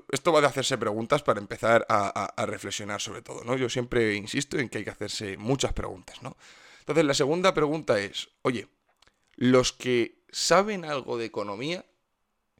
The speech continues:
los que de verdad entienden cómo funciona un país y, oye, forman parte o del gobierno, porque no os creáis que todos son tontos, ¿eh? Son malos, pero no tontos.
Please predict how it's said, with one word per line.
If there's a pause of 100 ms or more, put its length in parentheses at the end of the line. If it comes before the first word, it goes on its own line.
(380)
los
que
de
verdad
entienden
cómo
funciona
un
país (680)
y, (120)
oye, (140)
forman
parte
o
del
gobierno,
porque (160)
no
os
creáis
que
todos
son
tontos,
¿eh? (420)
Son
malos,
pero
no
tontos.